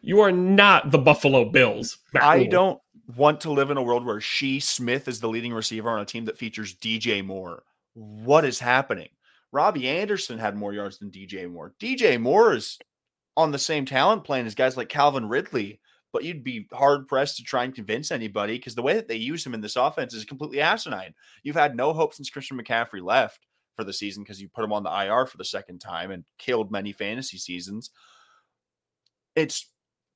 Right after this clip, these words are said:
Speaker 2: a gross malpractice of resources. It's a gross malpractice of a front office. I think they should just sell the team. If you own the Carolina Panthers and you're listening to this podcast, which I'm sure you never will, sell the team. What do you have to lose?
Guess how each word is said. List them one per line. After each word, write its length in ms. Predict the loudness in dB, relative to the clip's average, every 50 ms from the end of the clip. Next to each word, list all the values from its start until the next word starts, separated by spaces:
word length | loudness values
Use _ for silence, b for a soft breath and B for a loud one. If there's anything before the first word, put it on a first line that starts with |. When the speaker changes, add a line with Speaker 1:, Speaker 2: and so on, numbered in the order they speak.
| _ _ _ _ _ _ _
Speaker 2:
a 140 | -4 -4 -4
gross 440 | -2 2 4 6 6 6 4 0 0
malpractice 720 | 2 4 4 4 2 2 2 2 2 2 0 -6 -8 -8
of 160 | -8 -8 -8
resources. 680 | -6 -4 -4 -2 -2 -2 -4 -4 -6 -8 -8 -8 -8 -8
It's 100 | -8 -10
a 60 | -10 -6
gross 280 | -2 -2 -2 -2 -2 -4
malpractice 560 | -4 -4 -4 -4 -4 -4 -4 -4 -6 -10 -8
of 60 | -8
a 60 | -8 -6
front 220 | -2 -2 0 0 0
office. 420 | -2 -6 -6 -4 -4 -4 -4 -6 -8 _ _ 0
I 160 | 2 2 2
think 200 | 2 -2 -8 -6
they 100 | -4 -4
should 160 | -4 -4 -8 -8
just 180 | -6 -6 -4
sell 220 | -2 -2 -2 -2 -4
the 80 | -8
team. 320 | -16 -20 -20 -20 -20 _ _ _ _ _ _ _ _ _ _ _ _ _ _ _ _ _ _ _ _ _ _ _ _
If 160 | -12 -12 -10
you 180 | -6 -4 0 2
own 220 | 4 4 4 2
the 80 | 0 -4
Carolina 500 | -2 0 2 4 4 4 2 0 -2 -4
Panthers 580 | -4 -2 -2 -2 -2 -4 -6 -8 -8 -8 -8
and 80 | -10 -8
you're 100 | -6 -6
listening 320 | -4 -4 -4 -6 -8 -8
to 40 | -8
this 140 | -6 -8 -8
podcast, 600 | -6 -2 -2 -2 -2 -4 -4 -4 -4 -4 -4 -6
which 80 | -6 -8
I'm 80 | -6 -6
sure 200 | -6 -6 -6 -4
you 140 | -4 -4
never 320 | -2 -2 -2 -2 -2 -4 -4
will, 300 | 0 0 2 2 0 -2
sell 240 | -4 -2 0 0 0
the 100 | -2 -6
team. 300 | -8 -10 -10 -10 -12 -6
What 140 | -4 -4 -2
do 60 | 0
you 80 | 0 0
have 160 | 0 -2 -4
to 60 | -6
lose? 340 | -8 0 0 0 0 0